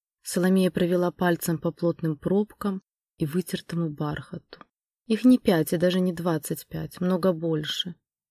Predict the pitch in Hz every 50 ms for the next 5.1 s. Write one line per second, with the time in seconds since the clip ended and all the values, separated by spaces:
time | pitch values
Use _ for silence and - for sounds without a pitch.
0 | _ - 175 180 170 - - - 202 202 214 208 - - 175 - - - 160 165
1 | 170 - _ _ _ _ _ _ _ _ _ _ - - 185 180 175 170 196 202
2 | 196 185 - - 180 170 160 170 - - - 175 170 165 170 185 - - 190 175
3 | 170 170 - - - 170 165 165 165 165 - _ _ _ _ _ _ - 170 160
4 | 156 175 165 165 165 175 180 180 185 175 165 - - - 170 - - 160 151 147
5 | 143 151